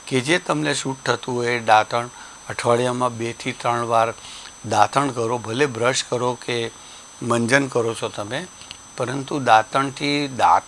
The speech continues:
તો મજબૂત થાય છે, પેડા બી મજબૂત થાય છે, કાન અને મગજને પણ ખૂબ સરસ એક્સરસાઇઝ મળે છે.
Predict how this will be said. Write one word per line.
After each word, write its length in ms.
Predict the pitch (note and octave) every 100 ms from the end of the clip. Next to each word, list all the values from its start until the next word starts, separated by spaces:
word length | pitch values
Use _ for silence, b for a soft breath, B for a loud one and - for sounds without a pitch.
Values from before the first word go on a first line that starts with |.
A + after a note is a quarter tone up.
| -
તો 80 | B2+
મજબૂત 420 | B2+ B2+ B2+ C#3+ -
થાય 200 | C3 B2+
છે, 300 | - C3 C3 - B B B - - -
પેડા 320 | A#2 A#2 C3
બી 160 | C3+
મજબૂત 420 | C#3+ C3 A#2+ B2+ C3
થાય 200 | - A#2+
છે, 360 | A2+ - B2+ B2 B B B B -
કાન 320 | - B2 C#3+ D#3+
અને 180 | C3
મગજને 560 | C3 A#2+ A2 B2 B2 A#2+
પણ 240 | - A#2+
ખૂબ 260 | A#2 - A#2+ - -
સરસ 320 | A2+ A2+ -
એક્સરસાઇઝ 580 | G2+ - G#2+ G2 F2+ -
મળે 220 | - E2+
છે. 180 | E2 -